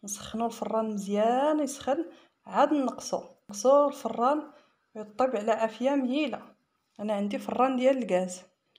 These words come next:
ولا بدات كتلصق ليكم في اليد، بقاو ديروا، دهنوا يديكم بشويه ديال الزيت.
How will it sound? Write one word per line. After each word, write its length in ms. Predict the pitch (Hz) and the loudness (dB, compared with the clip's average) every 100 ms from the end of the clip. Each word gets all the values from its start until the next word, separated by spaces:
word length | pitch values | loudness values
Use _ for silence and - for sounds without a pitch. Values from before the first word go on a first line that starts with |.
| _ 214 | _ -6
ولا 180 | 214 | -4
بدات 340 | 202 233 233 254 | 0 0 2 -2
كتلصق 540 | 254 226 - - - | -4 -6 -6 -8 -4
ليكم 320 | 233 233 226 | -4 -2 -4
في 140 | 220 214 | -6 -6
اليد، 320 | 220 294 - - | -4 -4 -6 -8
بقاو 160 | - 247 | -4 -2
ديروا، 560 | 196 226 233 233 233 - _ _ _ - | -2 -2 0 0 -2 -12 _ _ _ -20
دهنوا 320 | 180 202 226 | -6 -2 0
يديكم 480 | 226 220 226 226 277 | -2 -4 -8 -4 -4
بشويه 480 | 262 - 262 277 277 | -4 -4 0 2 0
ديال 240 | 247 254 | 2 0
الزيت. 440 | 214 - 190 185 | 0 -4 -8 -8